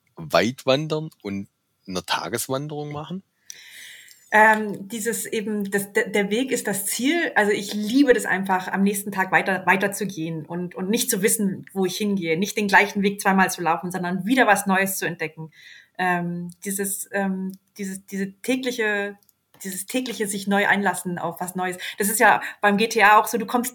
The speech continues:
Speaker 2: jeden Tag über den Pass, gell? Und der Pass hat ja sowas ganz Magisches, wenn er dich so anzieht und dann stehst du drauf und dann macht's auf und du siehst, keine Ahnung, den nächsten Gipfel oder eine Blumenwiese oder, ähm, das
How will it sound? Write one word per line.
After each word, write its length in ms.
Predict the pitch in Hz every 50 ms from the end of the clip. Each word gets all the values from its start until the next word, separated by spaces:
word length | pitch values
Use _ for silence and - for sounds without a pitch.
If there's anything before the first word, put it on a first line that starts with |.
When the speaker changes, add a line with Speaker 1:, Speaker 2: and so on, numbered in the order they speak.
| - _
Speaker 2:
jeden 340 | - 180 185 262 330 - 269
Tag 200 | 254 233 233 226
über 120 | 233 214 202
den 100 | 196 190
Pass, 320 | - 190 190 190 - -
gell? 200 | - 165 165 170
Und 120 | - 196
der 100 | 196 180
Pass 320 | 180 - - 262 269 - -
hat 120 | 208 202
ja 80 | 208 202
sowas 260 | 202 202 202 196 -
ganz 240 | 214 240 262 - -
Magisches, 500 | 208 196 226 240 247 240 - 202 190 -
wenn 100 | 202 202
er 40 | 196
dich 160 | 202 202 202
so 100 | - -
anzieht 420 | - 240 262 254 - 262 262 254
und 80 | 220 202
dann 100 | 202 202
stehst 180 | 202 226 214
du 60 | 220 202
drauf 280 | - 214 233 254 254
und 120 | 226 202 220
dann 340 | 233 262 269 247 262 - - - - - - - _
macht's 320 | 220 233 233 - - -
auf 360 | - - 226 247 254 254 262
und 80 | 247 226
du 60 | 226 208
siehst, 280 | 196 233 262 254 -
keine 220 | 240 220 202 175 160
Ahnung, 220 | 208 233 233 208
den 100 | 226 208
nächsten 260 | 208 240 233 - 214
Gipfel 360 | 190 240 240 - 240 226 214
oder 240 | 196 208 214 214 208
eine 200 | 214 202 208 208
Blumenwiese 640 | 202 196 220 254 262 254 247 226 240 208 233 220 190
oder, 300 | 147 208 202 202 196 202 - - - - - - - - - - _ _ _ _
ähm, 520 | - 220 226 220 214 208 208 208 208 208 196
das 280 | - 214 208 - _